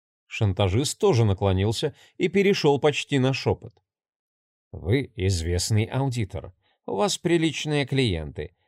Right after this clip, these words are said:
так что друзья и коллеги вам помогут». И вдруг над их склоненными головами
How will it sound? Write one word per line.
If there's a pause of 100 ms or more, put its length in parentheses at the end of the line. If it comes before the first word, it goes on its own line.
(120)
так
что
друзья
и
коллеги
вам
помогут». (760)
И
вдруг (200)
над
их
склоненными
головами